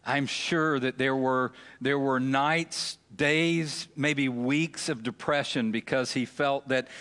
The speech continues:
not only had his brothers left him, but God had left him as well.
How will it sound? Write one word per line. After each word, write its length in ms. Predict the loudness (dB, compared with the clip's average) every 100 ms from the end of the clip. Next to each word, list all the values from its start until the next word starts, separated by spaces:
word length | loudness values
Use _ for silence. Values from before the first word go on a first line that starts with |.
| -2
not 240 | 0 2
only 380 | 2 2 2 2
had 180 | 2 2
his 240 | 0 -2
brothers 500 | 0 0 2 0 -2
left 380 | 0 2 0 0
him, 180 | -2 -2
but 220 | -4 -4
God 360 | 0 2 0 -2
had 140 | -4
left 320 | -2 -2 -2
him 180 | -6 -4
as 160 | -6 -6
well. 380 | -6 -4 -6